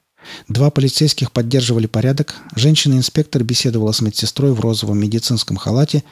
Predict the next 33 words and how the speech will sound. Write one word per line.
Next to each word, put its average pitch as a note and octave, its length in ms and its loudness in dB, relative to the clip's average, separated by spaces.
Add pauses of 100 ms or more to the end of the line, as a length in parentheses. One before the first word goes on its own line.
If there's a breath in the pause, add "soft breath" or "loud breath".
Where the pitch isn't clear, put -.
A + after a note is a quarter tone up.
(260 loud breath)
ещё B2+ 260 0
двое D3+ 220 4
служащих C#3 580 0
Нью-Йоркского B2 600 0
департамента A#2+ 680 0
допрашивали A2+ 580 -2
девушку A#2+ 440 -2
в G#2 60 -4
джинсах A#2+ 400 -2
и - 80 -4
заляпанной A2 480 0
краской G2 380 -4
футболке. G2+ 540 -6 (640 soft breath)
Скалли D3+ 340 2
распрямила A2+ 540 0
плечи E3 480 0
и - 60 -4
подняла G#2 380 0
голову. F#2+ 400 -4 (360)
Негоже B2+ 380 2
показывать G2+ 460 -2
копам D3 320 0
свою G2 280 -2
усталость. E2+ 540 -6 (1200 soft breath)
Увидев D#3 340 2
Скалли D#3+ 340 4
и D3 60 6
Малдера, D3 540 4
один B2+ 260 2
полицейский C3+ 580 0
шагнул B2 380 0
им A#2 80 0
навстречу, D3+ 600 2